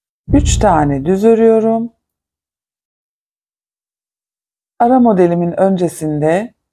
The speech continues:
iki ters ör-, öreceğim bunları. Onun öncesinde bir ilmek artırma yapıyorum.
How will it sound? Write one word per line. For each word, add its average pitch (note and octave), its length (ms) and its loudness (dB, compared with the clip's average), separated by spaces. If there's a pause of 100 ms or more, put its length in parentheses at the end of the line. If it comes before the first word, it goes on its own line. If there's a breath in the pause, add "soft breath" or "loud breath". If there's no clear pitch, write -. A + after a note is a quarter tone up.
iki F#3+ 260 -4
ters F#3+ 320 2
ör-, D3+ 340 -4
öreceğim D3+ 520 -2
bunları. D3 640 -2
Onun G3+ 360 0
öncesinde D#3+ 480 -4
bir G#3+ 160 0
ilmek D3+ 440 0
artırma D#3+ 520 -2
yapıyorum. G#3 720 0